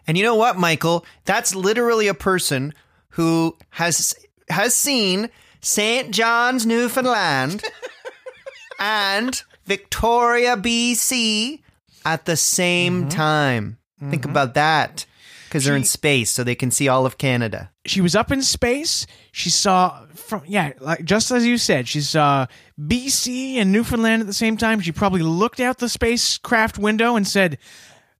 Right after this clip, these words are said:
Speaker 2: "Tabarnak."
Speaker 1: Yes,
Speaker 2: You know?
Speaker 1: yes, absolutely.
Speaker 2: Yeah.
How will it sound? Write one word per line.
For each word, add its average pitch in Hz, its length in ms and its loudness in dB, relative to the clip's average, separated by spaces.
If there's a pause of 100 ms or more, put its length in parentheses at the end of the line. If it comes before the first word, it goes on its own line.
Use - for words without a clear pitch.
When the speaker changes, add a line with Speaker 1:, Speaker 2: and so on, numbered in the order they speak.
(260)
Speaker 2:
"Tabarnak." 180 880 0 (1000)
Speaker 1:
Yes, 185 720 0
Speaker 2:
You 190 140 0
know? 185 100 2
Speaker 1:
yes, 185 320 0
absolutely. 147 880 -2 (240)
Speaker 2:
Yeah. 151 480 -6